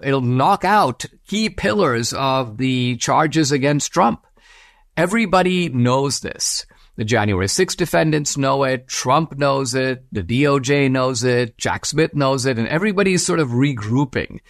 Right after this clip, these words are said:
So the Trump case is now effectively on hold. It was supposed to go on trial in March. It's absolutely not gonna go on trial in March. I predict it'll not go on trial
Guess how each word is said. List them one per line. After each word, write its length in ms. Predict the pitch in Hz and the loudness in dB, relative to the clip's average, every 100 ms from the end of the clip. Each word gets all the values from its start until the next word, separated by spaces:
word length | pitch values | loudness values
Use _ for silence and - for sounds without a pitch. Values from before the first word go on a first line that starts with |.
| - | -14
So 120 | - | -8
the 140 | 120 123 | -4 -2
Trump 360 | - 190 196 | 2 2 2
case 300 | - 165 165 | 0 0 2
is 140 | 165 143 | 0 2
now 240 | 143 135 | 2 2
effectively 600 | 117 - 131 139 117 123 | 0 0 -2 -2 0 2
on 120 | 110 | 2
hold. 340 | 98 123 104 87 | 0 0 -2 -2
It 60 | |
was 100 | 98 | -6
supposed 300 | - 113 110 | -4 -2 -2
to 80 | 123 | -2
go 140 | 107 107 | -2 0
on 160 | 107 | 0
trial 360 | - 113 113 104 | 0 2 2 2
in 140 | 98 | 2
March. 420 | 117 151 139 - - - - | 2 2 2 -4 -12 -20 -8
It's 240 | - 110 - | -6 -6 -2
absolutely 640 | 113 135 - 123 123 117 | -2 -2 -4 -4 -2 0
not 240 | 110 123 123 | 2 0 0
gonna 160 | 107 | -2
go 180 | 104 110 | 2 2
on 80 | 110 | 0
trial 340 | - 113 110 | 2 2 2
in 80 | 104 | 2
March. 240 | 107 123 - | 2 0 0
I 160 | 139 | 0
predict 400 | 156 139 123 120 | 0 0 0 -2
it'll 180 | 117 110 | -2 0
not 300 | 107 127 135 | 2 2 0
go 140 | 135 120 | -2 -2
on 120 | 117 | -2
trial 400 | - 101 107 | -2 0 0